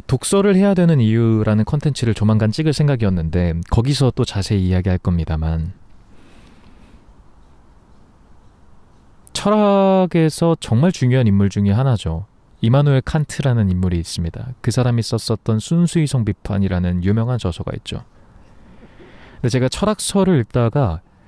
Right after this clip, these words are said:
칸트의 파트가 나왔는데 진짜 다른 철학자들은 그래도 그나마 좀 이해했거든요. 뭐 예를 들어서 좀 어렵다고 하는 뭐 플라톤이든가 아리스토텔레스든가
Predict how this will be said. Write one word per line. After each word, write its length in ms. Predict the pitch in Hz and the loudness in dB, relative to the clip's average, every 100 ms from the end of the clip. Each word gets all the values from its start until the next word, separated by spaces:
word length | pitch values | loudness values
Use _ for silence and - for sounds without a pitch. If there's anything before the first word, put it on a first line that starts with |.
| - - - - - - - - - | -20 -20 -20 -20 -20 -20 -20 -20 -12
칸트의 720 | - 196 - 208 196 190 185 - | -2 -2 0 0 2 2 2 -2
파트가 400 | 180 - - 131 | -8 -6 -2 0
나왔는데 640 | 98 90 85 85 85 90 - _ _ _ _ _ - - - - - | 0 0 -4 -4 -4 -6 -14 _ _ _ _ _ -20 -20 -16 -14 -8
진짜 180 | - 180 | -4 -4
다른 340 | - 117 214 | -2 0 0
철학자들은 640 | - 208 - 175 151 131 | -2 -6 -2 0 0 0
그래도 340 | 107 107 190 165 | -4 -2 0 0
그나마 320 | - 120 120 | -2 -2 0
좀 160 | 107 95 | 0 0
이해했거든요. 680 | 98 127 - 135 87 82 87 | 2 0 -2 -6 -6 -8 -6
뭐 200 | 90 90 | -2 0
예를 180 | 95 95 | 0 -2
들어서 340 | 90 92 92 | -4 -6 -8
좀 220 | - 110 | -6 -4
어렵다고 500 | 90 113 - 101 98 | -2 -4 -4 -4 -4
하는 160 | 87 90 | -4 -4
뭐 100 | 87 | -6
플라톤이든가 920 | - 156 143 - 101 92 90 85 87 | -6 -6 -4 -4 -2 -2 -6 -6 -4
아리스토텔레스든가 1040 | 95 117 - 110 117 107 - 110 107 107 | -4 -6 -8 -8 -6 -6 -8 -8 -4 -6